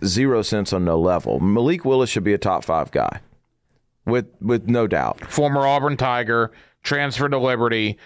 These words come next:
Speaker 2: projected to be a first-round pick next
Speaker 1: Special.
Speaker 2: year. Yeah.
Speaker 1: Has his faults, but special, special, special talent, great kid. Like, he can do everything. Throw, run. He's a legit four four forty guy.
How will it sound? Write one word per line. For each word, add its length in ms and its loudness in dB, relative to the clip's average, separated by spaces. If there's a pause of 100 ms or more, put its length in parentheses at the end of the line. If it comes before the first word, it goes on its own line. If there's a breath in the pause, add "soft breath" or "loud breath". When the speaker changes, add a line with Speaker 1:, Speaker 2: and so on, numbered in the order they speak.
(200 loud breath)
Speaker 2:
projected 480 -2
to 40 0
be 100 2
a 60 -4
first-round 580 0
pick 220 -2
next 280 0
Speaker 1:
Special. 120 0
Speaker 2:
year. 280 -4
Yeah. 320 0
Speaker 1:
Has 260 -2
his 140 0
faults, 440 0
but 300 -2 (280 loud breath)
special, 720 0
special, 520 0
special 340 -2
talent, 420 0
great 260 -2
kid. 380 0 (480 loud breath)
Like, 240 -2
he 140 2
can 100 2
do 160 0
everything. 480 -2
Throw, 340 0
run. 400 2
He's 160 0
a 120 2
legit 480 0
four 240 0
four 240 0
forty 340 0
guy. 300 0